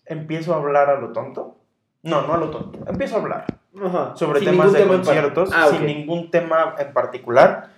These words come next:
Speaker 2: Solo conciertos.
Speaker 1: "Oigan, hace rato fui a ver a Gloria Trevi, me la pasé muy bien, bla, bla, bla",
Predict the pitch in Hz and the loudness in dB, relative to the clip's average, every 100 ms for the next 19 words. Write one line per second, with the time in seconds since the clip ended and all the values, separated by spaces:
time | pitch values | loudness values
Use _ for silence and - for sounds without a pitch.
0 | _ _ - 170 156 135 120 131 123 - | _ _ -2 0 0 -2 -4 -2 -4 6
1 | 202 233 220 214 202 208 196 180 185 185 | 6 8 6 4 2 0 0 2 4 4
2 | 180 175 180 175 170 151 135 131 131 147 | 2 2 0 2 2 2 2 0 0 2
3 | 139 139 131 123 143 139 - 160 165 165 | 2 2 0 0 2 2 2 2 2 0
4 | 165 160 147 131 127 127 135 131 127 160 | -4 -4 0 0 -2 -8 -10 -10 -4 -2
5 | 165 160 160 151 143 139 135 127 143 143 | -2 -4 -6 -8 -4 -2 0 -2 -2 -4